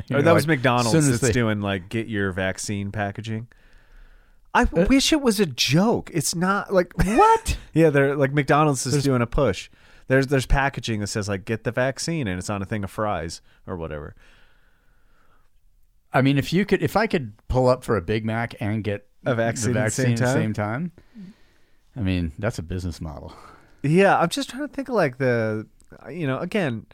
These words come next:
Speaker 1: You step out of the car, we gotta, we gotta give this one to
Speaker 2: Sure.
Speaker 1: you in, in the ass.
Speaker 2: I think everybody's on the
Speaker 1: <laughs>
Speaker 2: same page. It's a total personal choice,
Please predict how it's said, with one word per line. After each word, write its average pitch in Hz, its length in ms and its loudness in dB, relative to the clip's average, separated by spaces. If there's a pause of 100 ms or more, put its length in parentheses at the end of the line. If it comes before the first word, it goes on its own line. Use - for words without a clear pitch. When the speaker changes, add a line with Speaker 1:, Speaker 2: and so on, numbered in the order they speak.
(540)
Speaker 1:
You 117 40 -10
step 147 220 0
out 147 120 4
of 139 60 0
the 123 60 0
car, 113 260 2
we 104 100 2
gotta, 104 200 -2 (240)
we 117 80 -2
gotta 101 160 0
give 95 180 -4
this 107 180 -6
one - 140 -2
to - 60 -6
Speaker 2:
Sure. 190 160 4
Speaker 1:
you 117 60 4
in, 95 120 -2
in 101 160 -6
the 85 140 -2
ass. 85 240 -2
Speaker 2:
I 233 60 2
think 277 200 -2
everybody's 156 420 2
on 117 100 0
the 107 60 -2
Speaker 1:
<laughs> 147 80 4
Speaker 2:
same 117 100 2
page. 107 220 0
It's 196 180 -2
a 190 40 -4
total 180 340 -2
personal 117 640 -4
choice, - 600 -8